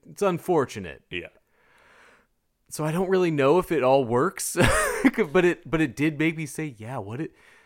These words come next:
Speaker 1: why would you do this?" You know, why would you, <laughs> why would you be like this?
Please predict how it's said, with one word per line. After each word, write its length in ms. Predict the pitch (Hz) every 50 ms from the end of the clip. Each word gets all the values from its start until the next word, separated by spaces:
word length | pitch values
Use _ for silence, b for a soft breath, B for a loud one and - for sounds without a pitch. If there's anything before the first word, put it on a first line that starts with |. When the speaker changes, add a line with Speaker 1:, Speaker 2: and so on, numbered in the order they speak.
| b b b b b b b b b b b b b _ _ _ _ _ _ _ _ _ _ _ _
Speaker 1:
why 140 | - 113 131
would 100 | 147 160
you 80 | 151 160
do 200 | 127 135 143 151
this?" 400 | 127 107 82 82 - - - - _ _ _ _ _ _ _ _
You 120 | - 120 123
know, 200 | 117 107 110 127
why 220 | 123 123 117 113 131
would 120 | 151 139
you, 100 | 139 135 127
<laughs> 80 | - -
why 200 | - 120 117 123
would 200 | 165 208 - -
you 60 | -
be 220 | 170 180 180 175
like 240 | 175 156 139 123 - - 110 -
this? 640 | - 196 180 - - 226 190 - - - - - -